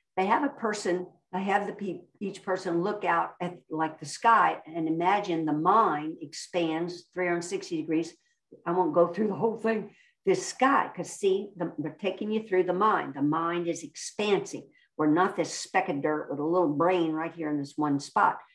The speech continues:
You are vast. This is a vast mind. And you're watching clouds come and go, birds come and go, because they're teaching you to let your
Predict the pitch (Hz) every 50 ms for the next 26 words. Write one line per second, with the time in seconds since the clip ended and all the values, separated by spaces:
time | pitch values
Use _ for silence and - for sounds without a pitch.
0 | _ _ _ _ - 175 208 214 190 165 147 131 131 175 185 185 - - - -
1 | - - - _ - 160 151 - 151 139 143 147 135 147 175 180 180 180 175 -
2 | - 165 175 165 156 139 139 - - _ _ _ _ _ _ _ _ - 196 202
3 | 202 196 180 170 185 190 202 214 - - 262 254 233 - - - 185 180 175 170
4 | 165 175 170 - - - - 196 196 202 214 214 202 180 170 165 156 156 156 151
5 | - - 160 170 185 190 185 - - - 196 180 180 175 156 156 156 156 151 180
6 | 180 - - 240 220 196 185 170 - - _ _ _ _ _ _ - 196 190 190
7 | - - - 294 403 392 403 - 208 185 175 175 180 190 185 185 170 170 175 170
8 | 165 - 190 190 185 -